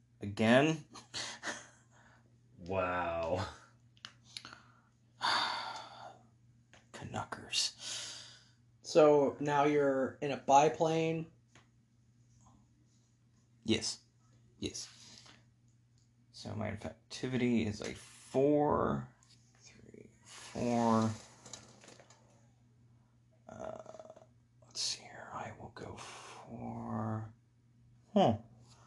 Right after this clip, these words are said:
Speaker 1: Well, I guess it'll have to be France.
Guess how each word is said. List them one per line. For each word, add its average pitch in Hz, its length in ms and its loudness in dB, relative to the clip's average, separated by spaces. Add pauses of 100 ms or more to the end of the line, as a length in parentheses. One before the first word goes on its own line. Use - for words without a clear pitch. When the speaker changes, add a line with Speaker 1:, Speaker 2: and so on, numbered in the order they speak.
(140)
Speaker 1:
Well, - 200 -2 (300)
I - 100 -2
guess - 540 2 (520)
it'll - 140 -4
have - 240 -6
to - 80 -6
be 101 140 -2
France. - 1120 0